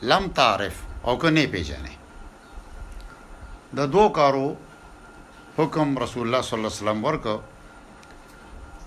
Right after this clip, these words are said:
چې ښه اسلام هغه دی چې په هغې کې هر یو سړی یو بل سره ملاویږي،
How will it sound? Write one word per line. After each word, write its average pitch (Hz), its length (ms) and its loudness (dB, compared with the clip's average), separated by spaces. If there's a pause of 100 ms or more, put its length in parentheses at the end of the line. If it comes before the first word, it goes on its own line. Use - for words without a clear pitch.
(300)
چې 139 160 2 (1300)
ښه 214 140 4 (160)
اسلام 143 400 2
هغه 139 340 2
دی 101 200 -2 (680)
چې 131 80 -2 (100)
په 127 120 2
هغې 151 260 2
کې 170 100 0 (160)
هر 202 140 2
یو 175 180 2
سړی 123 440 0 (600)
یو 151 200 4
بل 160 160 0
سره 135 200 2
ملاویږي، 131 640 2